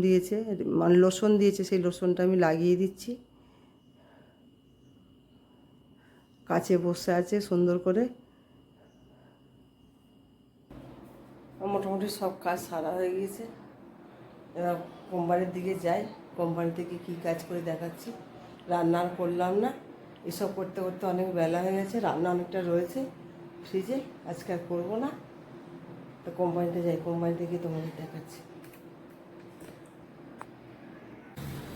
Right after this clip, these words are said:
তো কোম্পানিতে চলে এসেছি বন্ধুরা, দেখো। আর এই যে মালগুলো দেখছো, এগুলো সব বিডিং হয়ে গিয়েছে।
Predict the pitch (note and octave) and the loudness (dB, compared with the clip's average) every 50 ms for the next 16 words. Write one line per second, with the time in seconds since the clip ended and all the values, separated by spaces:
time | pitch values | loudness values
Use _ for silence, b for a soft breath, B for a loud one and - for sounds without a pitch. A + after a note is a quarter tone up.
0 | - - - - - - - - - - - - - - - - - - - - | -14 -12 -12 -12 -12 -12 -12 -12 -12 -12 -12 -12 -12 -12 -10 -10 -10 -10 -10 -6
1 | - G#3+ G3 F#3+ F#3 - F#3 F3+ F3 F3+ F3 F3+ F3+ F#3 F#3 F#3 - F#3+ F3+ F3+ | -2 0 0 0 0 -2 -2 -2 2 4 6 6 6 6 4 2 0 0 0 2
2 | F#3 F3+ F#3+ F#3 F3+ - F#3+ F3+ F#3 F#3 F#3 F#3 F3+ F#3 G3 G3+ G#3+ G3+ - - | 0 0 -2 -4 -4 -2 -2 0 0 2 2 2 2 2 0 0 -2 -6 -6 -4
3 | E3+ F3 E3+ E3+ - A3 A3 A3+ - - - - E3 E3+ F#3 F#3 E3+ F#3 F#3 F#3+ | -2 0 0 -2 -4 -6 -8 -8 -8 -10 -2 2 6 6 6 6 6 6 6 6
4 | F#3 F3+ - - E3+ E3 E3+ F3 F3 F3 F#3+ F#3+ F#3 F3 F3+ F#3 F#3 - - - | 6 4 4 2 4 4 4 4 4 4 4 4 4 4 4 2 2 0 -2 -2
5 | F#3+ G3 G#3 G3+ b b b b b b b - F3 F3 F#3 F#3 F#3 - G3 F#3+ | -2 -2 -2 -6 b b b b b b b -4 0 2 4 2 4 4 4 4
6 | F3+ E3 F3+ F#3 D#3+ F#3+ G3 F#3+ F#3+ F#3+ F#3 F#3+ F#3+ F#3+ F#3+ F3+ F3 - F#3+ | 4 4 4 4 6 6 6 6 6 6 6 6 6 6 6 4 4 2 0